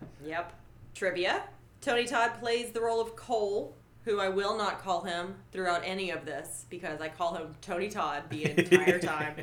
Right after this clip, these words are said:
Speaker 1: And toward the end, I'm like, "Oh, I wish I was calling him by his character's name." But we'll get there. Who is a Vietnam vet, Cole, not Tony Todd. Uh, this isn't the first time he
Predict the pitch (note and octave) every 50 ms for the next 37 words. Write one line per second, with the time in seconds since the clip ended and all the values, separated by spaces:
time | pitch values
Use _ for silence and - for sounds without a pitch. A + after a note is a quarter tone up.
0 | - - - - - - G3 F#3 - - - - - - C4 A#3+ A#3 G3 A3 G#3
1 | G#3 G3+ G3+ F#3+ F#3+ F#3 F#3 F3+ F3+ F3 - A3 A3 G#3+ G#3 G3 G3 G#3 A3 G#3+
2 | A3+ G3 F#3+ G3 G3 - - A3+ G#3 - D4 B3+ C#4 B3+ B3+ B3 C4 D4 D#4+ E4
3 | - - - G#3 F#3+ G3 G3 - G3 G3 G3 G3 G3 G3 F#3+ G3 G3 G3 F#3+ G3+
4 | G#3 - - - - - - - - - - - - - E3+ C#3+ D3+ F3 F#3 F3+
5 | E3+ D#3 - C#3+ C#3+ C#3 C#3 C#3+ C#3+ D3 - - - - - - - - B3+ A#3+
6 | - A3 A3 A3 G#3+ G3+ - F#3+ G3 G3 G3 F#3+ G3 G3 F#3+ G3 G3 - - G3
7 | F#3 F3 G3+ A3 B3+ B3 B3+ C4 C#4 D#4 C#4+ F#3+ E3 D#3 E3 - - - - -
8 | F#3 D3+ C#3+ D3+ D#3 - - - - - D#3+ E3 - F3+ D#3+ D#3+ E3+ E3+ D#3+ D3+
9 | D3 C#3+ C#3 - - - - - - - - F#3+ F#3+ F#3 F#3 F#3 A#3+ C#4 - -
10 | B3+ C4 E4 E4+ E4+ - D#4 D4 D4 C#4+ - D4 C4+ C4 B3+ C4 C4 A#3+ B3